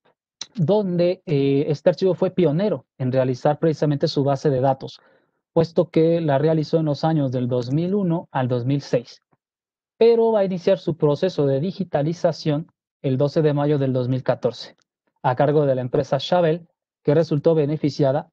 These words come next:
con la licitación del Ayuntamiento Municipal. El Archivo de, Municipal de Monterrey es uno de los más importantes del estado y tiene docu-, documento más antiguo que podemos encontrar ahí es en el, eh, del año de mil quinientos noventa y ocho.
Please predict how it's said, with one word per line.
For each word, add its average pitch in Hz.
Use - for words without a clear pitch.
con 127
la 143
licitación 143
del 127
Ayuntamiento 123
Municipal. 123
El 127
Archivo 151
de, 139
Municipal 131
de 147
Monterrey 147
es 151
uno 175
de 160
los 131
más 160
importantes 147
del 127
estado 143
y 139
tiene 151
docu-, 131
documento 151
más 160
antiguo 147
que 127
podemos 131
encontrar 139
ahí 156
es 185
en 131
el, 131
eh, 127
del 135
año 147
de 139
mil 160
quinientos 160
noventa 120
y 123
ocho. 113